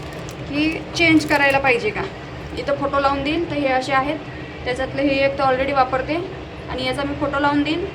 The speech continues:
तर चेंज करायला पाहिजे का असं मला सांगा, कारण ते दोन दोन सारखे सारखे झाले असं वाटायला लागलं मला, फक्त कलर चेंज आहे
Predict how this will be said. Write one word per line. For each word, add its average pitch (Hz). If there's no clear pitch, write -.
तर 269
चेंज 294
करायला 285
पाहिजे 277
का 294
असं 285
मला 277
सांगा, 285
कारण 254
ते 277
दोन 269
दोन 277
सारखे 285
सारखे 294
झाले 262
असं 254
वाटायला 240
लागलं 226
मला, 220
फक्त 247
कलर 262
चेंज 240
आहे 196